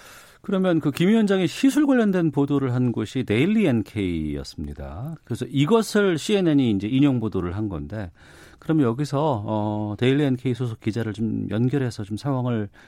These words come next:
들어보죠. 강미진 기자 연결돼 있습니다. 나와 계시죠?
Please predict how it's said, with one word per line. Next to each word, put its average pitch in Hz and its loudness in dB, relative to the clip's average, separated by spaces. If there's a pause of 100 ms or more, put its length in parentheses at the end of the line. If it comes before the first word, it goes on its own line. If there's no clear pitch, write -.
(120)
들어보죠. 117 0
강미진 175 4
기자 113 -2
연결돼 82 -4
있습니다. 73 -12 (420)
나와 202 4
계시죠? 226 2